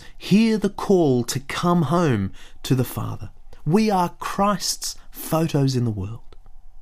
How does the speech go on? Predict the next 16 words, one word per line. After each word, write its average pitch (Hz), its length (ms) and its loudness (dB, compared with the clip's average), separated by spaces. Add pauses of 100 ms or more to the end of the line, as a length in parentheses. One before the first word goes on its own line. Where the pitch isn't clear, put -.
(1000)
All 247 260 8
of 240 100 4
us - 360 2 (240)
are 143 100 4
wired 147 460 4
differently 113 540 -4 (440)
and 156 120 6
have 160 180 4 (160)
different 220 360 6
opportunities 190 800 4
to 160 100 2
convey 180 540 4
God's 131 300 2
grace 104 380 -2
to - 120 -8
others. - 580 -8